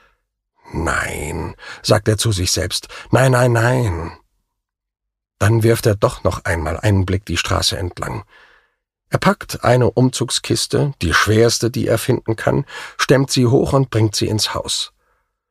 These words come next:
Den restlichen Vormittag verbringt er damit, zu schuften und zu schwitzen. Und es fühlt sich gut an,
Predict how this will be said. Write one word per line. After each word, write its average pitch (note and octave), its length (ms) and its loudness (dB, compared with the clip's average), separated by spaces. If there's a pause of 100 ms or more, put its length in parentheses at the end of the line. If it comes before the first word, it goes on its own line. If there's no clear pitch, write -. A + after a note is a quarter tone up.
(200)
Den C3 120 4
restlichen A#2+ 540 2
Vormittag A#2 520 2
verbringt A2+ 380 2
er G#2 80 4
damit, G#2 280 2
zu - 180 0
schuften - 560 0
und G2+ 160 -6
zu G2+ 140 0
schwitzen. - 600 -4 (720)
Und C3+ 120 0
es C3+ 100 4
fühlt D#3 240 2
sich B2+ 180 -2
gut - 300 -4
an, E2 280 -2